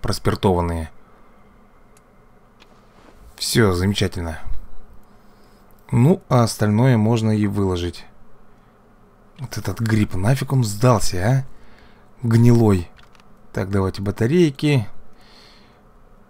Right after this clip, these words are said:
Картофель, я так и не понял, для чего он. Суп варить, что ли? <laughs> Никто его не берет. Никому он не нужен. Так, инструменты выкладываем.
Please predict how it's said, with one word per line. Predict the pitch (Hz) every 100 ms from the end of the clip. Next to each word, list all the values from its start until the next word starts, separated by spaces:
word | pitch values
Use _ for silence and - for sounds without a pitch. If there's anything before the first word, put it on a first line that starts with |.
| - - - - - -
Картофель, | - 107 104 - - 151 131
я | 104 104
так | 107
и | 98
не |
понял, | 92 95 90
для | 92
чего | - 95
он. | 104
Суп | 92 175 -
варить, | 120 113
что | - - 95
ли? | - - -
<laughs> | -
Никто | 175 131 113 139
его | 127 110
не | 107
берет. | 101 107 139 - - - -
Никому | 123 123 123 127 110
он | 104
не | 113
нужен. | 156 143 135 - - - - - - - - - - - -
Так, | - 135 -
инструменты | 113 - 117 110 120 117 156
выкладываем. | 147 175 160 165 175 160